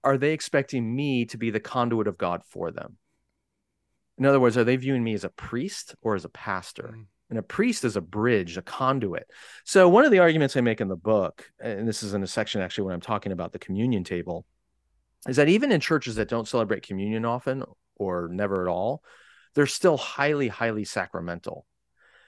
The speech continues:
Speaker 1: Because liturgical traditions, Anglican, you know, Roman Catholic, others, they tend to view the table or the bread and the cup as the place where God's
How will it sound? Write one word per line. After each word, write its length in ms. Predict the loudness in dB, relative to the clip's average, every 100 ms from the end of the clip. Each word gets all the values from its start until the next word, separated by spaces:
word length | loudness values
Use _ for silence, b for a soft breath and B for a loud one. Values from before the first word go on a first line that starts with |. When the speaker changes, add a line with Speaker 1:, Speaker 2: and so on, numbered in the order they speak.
| b -4
Speaker 1:
Because 580 | 2 6 6 4 0
liturgical 600 | 0 0 2 2 2 0 0
traditions, 720 | 0 -2 -2 -4 -6 -8 -8
Anglican, 800 | -8 -6 -6 -4 -4 -4 -8 -12 _
you 100 | -10
know, 140 | -8 -2
Roman 260 | -2 0 -2
Catholic, 340 | -4 -4 -4
others, 300 | -4 -4 0
they 100 | -2
tend 280 | 0 -2 -2
to 60 |
view 540 | -2 -2 0 0 -2 -6 b b b b _ _ _
the 200 | -8 -8
table 500 | -4 2 4 4 0
or 140 | -2 -4
the 100 | -4
bread 320 | 2 2 2
and 120 | -2
the 100 | -6
cup 360 | -2 -2 -2 -4
as 400 | -4 -4 -4 -10 -16 _ _ _ -20 -20 -20 -20 -20 -20
the 300 | -18 -4 -4
place 500 | -4 0 4 4 2
where 120 | -2
God's 360 | 0 0 -2